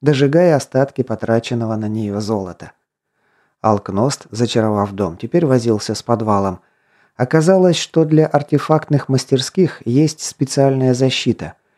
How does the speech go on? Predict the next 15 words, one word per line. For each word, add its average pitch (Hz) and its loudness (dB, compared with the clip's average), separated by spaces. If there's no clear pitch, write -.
Да 123 0
и 143 4
нежелательно 139 4
их 123 0
было 127 4
размещать 120 0
в 120 0
жилых 120 2
кварталах. 107 -4
Но 139 2
запрета 165 0
на 147 0
это 156 0
не 135 4
было. 117 2